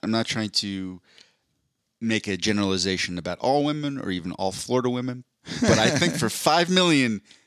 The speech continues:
Speaker 1: they would think about it.
Speaker 2: An investigation showed that Puglisi dis-, subscribed to a channel belonging to his stepson's fiancée.
Speaker 1: Oh, nice.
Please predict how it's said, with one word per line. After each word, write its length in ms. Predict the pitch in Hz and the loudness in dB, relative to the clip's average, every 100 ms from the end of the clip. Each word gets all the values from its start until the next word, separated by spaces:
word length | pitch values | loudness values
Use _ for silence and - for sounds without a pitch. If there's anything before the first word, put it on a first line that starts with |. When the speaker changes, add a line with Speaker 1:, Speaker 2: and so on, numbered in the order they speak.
| _ _ _ - | _ _ _ 0
Speaker 1:
they 160 | 127 | 2
would 120 | 127 123 | 2 2
think 180 | 120 | 0
about 280 | 98 90 82 | 0 -2 -4
it. 120 | 78 - _ - - - _ _ - | -8 -20 _ -14 -14 -16 _ _ -6
Speaker 2:
An 100 | 143 | -4
investigation 760 | 143 147 160 135 143 143 135 | -2 0 0 0 -2 -2 -2
showed 280 | 131 - 131 | 0 0 0
that 180 | 127 117 | -2 -4
Puglisi 520 | 127 107 117 113 123 | -4 -4 -4 -2 -4
dis-, 220 | 113 117 - | -4 -4 -2
subscribed 680 | - 123 - - 139 151 - | -2 -2 -2 -2 -2 -2 -2
to 100 | 127 | -6
a 40 | 117 | -4
channel 300 | - 127 123 | -4 -4 -4
belonging 520 | 113 117 120 139 151 | -4 -4 -4 -6 -8
to 140 | - | -4
his 160 | 123 110 | -2 0
stepson's 720 | - - 143 - - 185 - | 0 0 0 0 0 0 -2
fiancée. 880 | - 120 117 135 180 - 113 98 117 | -2 -2 0 0 0 0 0 -2 -4
Speaker 1:
Oh, 100 | - | -4
nice. 380 | 110 87 - - | -4 -6 -8 -10